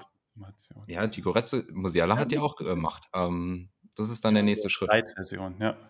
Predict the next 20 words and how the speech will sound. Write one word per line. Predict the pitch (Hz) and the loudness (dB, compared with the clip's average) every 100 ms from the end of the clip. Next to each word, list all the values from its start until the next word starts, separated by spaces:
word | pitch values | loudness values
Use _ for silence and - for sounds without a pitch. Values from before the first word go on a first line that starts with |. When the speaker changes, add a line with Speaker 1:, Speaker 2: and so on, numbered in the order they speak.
| _ _ | _ _
Speaker 2:
Ja, | 101 98 - _ _ | 0 0 0 _ _
ähm, | 90 82 82 82 82 82 - _ _ _ - - _ | -2 0 0 0 -2 -6 -14 _ _ _ -20 -20 _
und | 92 90 87 85 - - _ _ _ _ _ | 2 4 4 2 -2 -10 _ _ _ _ _
also | 92 85 - _ _ _ | -4 -4 -8 _ _ _
für | 101 | 2
mich | 123 | 2
ist | 113 - | 2 -2
Goretzka | 92 98 - 95 | 0 0 0 0
dann | 92 | 0
nochmal | 90 87 | -2 -4
ein | |
Spieler, | - 92 85 | -2 2 2
der | 85 | 4
wiederkommt. | 98 107 117 107 | 2 2 0 -2
Ich | - | 2
weiß | 95 - | 2 2
auch, | 110 | -2
dass | 90 - | -4 -4
ich | 90 | -4
in | 87 85 | -4 -6